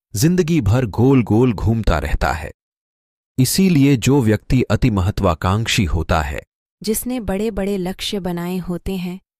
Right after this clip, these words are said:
Speaker 2: वह वर्तमान में कभी रह ही नहीं पाता। उसका मन सदैव भविष्य की योजनाएं बनाने में ही व्यस्त रहता है।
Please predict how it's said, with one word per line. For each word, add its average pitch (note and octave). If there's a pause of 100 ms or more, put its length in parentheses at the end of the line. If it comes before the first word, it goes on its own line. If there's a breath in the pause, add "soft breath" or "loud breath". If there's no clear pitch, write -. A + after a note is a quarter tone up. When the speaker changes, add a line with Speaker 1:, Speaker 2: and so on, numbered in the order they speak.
(400)
Speaker 2:
वह A#3+
वर्तमान G3+
में G#3+
कभी G3
रह F#3
ही F3
नहीं F3
पाता। E3 (880)
उसका F#3+
मन F3+
सदैव G3
भविष्य F#3
की A3
योजनाएं F3+
बनाने F3
में F#3
ही F#3
व्यस्त F3
रहता E3
है। E3